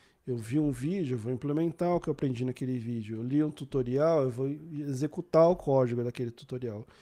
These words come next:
Eu li um livro, eu vou parar, eu vou,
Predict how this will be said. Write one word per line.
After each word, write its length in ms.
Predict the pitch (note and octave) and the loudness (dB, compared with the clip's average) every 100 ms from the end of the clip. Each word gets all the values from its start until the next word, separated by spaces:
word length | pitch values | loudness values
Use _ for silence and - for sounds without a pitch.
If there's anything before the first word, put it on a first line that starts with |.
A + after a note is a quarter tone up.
| - - - _ | -20 -20 -20 _
Eu 140 | D3 C#3 | 0 4
li 180 | E3 | 6
um 140 | F#3+ D#3+ | 6 8
livro, 400 | F3 A3+ D#3+ C3+ | 6 4 4 2
eu 80 | A#2 | 2
vou 160 | D3 | 0
parar, 760 | D3 F#3 F3+ E3 D#3 D#3+ G#3 A3+ | 8 10 12 12 12 12 10 8
eu 60 | F3+ | 4
vou, 140 | D#3+ | 2